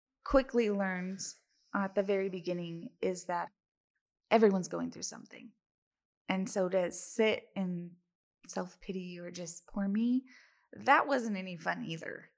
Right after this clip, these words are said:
That was like, "I don't like this feeling." And it was almost, I, I say easier to deal with what I was going through to focus on other people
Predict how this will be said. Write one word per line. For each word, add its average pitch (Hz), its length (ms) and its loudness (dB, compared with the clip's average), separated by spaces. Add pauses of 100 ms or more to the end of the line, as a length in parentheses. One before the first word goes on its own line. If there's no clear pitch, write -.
That 185 160 0
was 175 220 -10
like, 156 360 -12
"I 220 200 0
don't 247 600 0
like 208 220 -4
this 214 260 4
feeling." 170 500 -4 (240)
And 180 480 -2 (1120)
it 214 100 10
was 208 140 4
almost, 247 500 6 (1040)
I, - 100 -8 (200)
I 190 80 2
say 175 340 0
easier 196 680 4 (120)
to 240 120 2
deal 202 320 4
with 185 260 -2
what 190 140 4
I 185 100 4
was 180 200 0
going 170 340 -4
through 160 420 -4 (480)
to 196 120 4
focus - 520 0
on - 180 -2
other - 240 -8
people - 440 -16